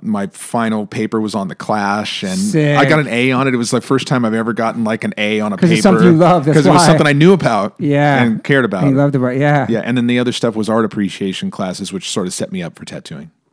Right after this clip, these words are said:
Speaker 2: So, what was your first exposure to music?
Speaker 1: Okay. In the very beginning, we lived up here. We lived in Los Angeles. Live in Orange County now, but for the first, uh, sixteen years of my life, I lived up here.
Speaker 2: Okay.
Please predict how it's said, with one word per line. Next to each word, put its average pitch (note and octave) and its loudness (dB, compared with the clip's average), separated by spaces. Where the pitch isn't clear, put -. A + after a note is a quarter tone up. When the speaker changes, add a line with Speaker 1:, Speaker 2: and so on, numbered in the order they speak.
Speaker 2:
So, E3 2
what G3 4
was F#3 4
your F3+ 2
first F3+ 2
exposure D#3+ 2
to C#3+ -4
music? A2+ -2
Speaker 1:
Okay. G2+ -4
In A#2+ 0
the A2+ 0
very C#3 2
beginning, B2 -2
we G#2+ -4
lived A#2 -2
up A#2+ 0
here. A#2+ 0
We F#2 -4
lived G#2 -6
in G#2 -4
Los G2+ -6
Angeles. F2 -8
Live A#2 -4
in B2 0
Orange A#2 0
County A2 -2
now, F#2+ -4
but F#2 -10
for G#2+ -8
the G2 -8
first, - -8
uh, F#2+ -6
sixteen - -6
years G2+ -4
of F#2 -10
my F#2+ -6
life, F2+ -8
I G2 -8
lived G2 -8
up - -10
here. E2+ -10
Speaker 2:
Okay. A#2+ -8